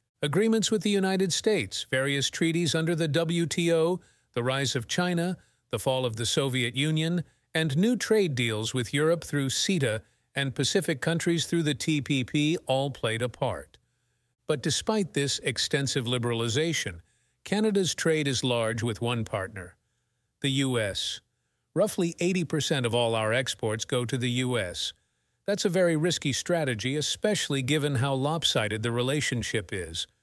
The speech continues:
From our perspective, we have no greater partner. From theirs, it's an entirely different story. Consider this. Total trade between Canada and the U S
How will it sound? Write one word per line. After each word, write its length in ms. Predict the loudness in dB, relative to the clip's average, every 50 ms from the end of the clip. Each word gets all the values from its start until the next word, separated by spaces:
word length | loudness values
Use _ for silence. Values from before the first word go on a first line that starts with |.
| _ _ _ _ _ _ _ _
From 200 | _ 0 0 2
our 160 | 2 2 0
perspective, 720 | 0 0 -2 -2 -2 0 -2 -2 -2 -2 -2 -4 -4 -2 -2
we 200 | -2 -2 0 2
have 260 | 2 2 0 0 0
no 180 | 0 0 0 0
greater 340 | 0 0 0 0 0 -2 -4
partner. 540 | -2 -2 -2 -2 -2 -2 -4 -6 -6 -6 _ _ _ _ _ _ _ _ _
From 220 | -2 0 0 2
theirs, 520 | 0 0 0 0 0 -2 -2 -4 -4 -6 -10 _ _ _ _ _ _ _ _ _ _ _ _
it's 160 | -2 2 2
an 120 | 2 4
entirely 560 | 4 2 2 2 2 0 2 2 2 2 2 2
different 360 | 2 0 0 0 -2 -2 -2
story. 580 | 0 0 0 2 2 0 -2 -4 -8 -12 -18 _ _ _ _ _ _ _ _ _ _ _ _ _ _ _ _ _ _ _ _
Consider 420 | -2 0 0 2 2 2 2 2
this. 440 | 2 2 -2 -2 -4 -8 -10 -10 _ _ _ _ _ _ _ _ _ _ _ _ _ _
Total 360 | 0 2 2 4 2 2 0
trade 440 | 0 -2 0 0 0 0 0 0 -2
between 420 | -2 -2 0 0 0 0 0 -2
Canada 540 | -2 -2 0 0 0 0 0 0 -2 -2 -2
and 180 | -2 -2 0 0
the 60 | 0
U 260 | 0 0 0 0 0
S 340 | 0 -2 -2 -4 -6 -8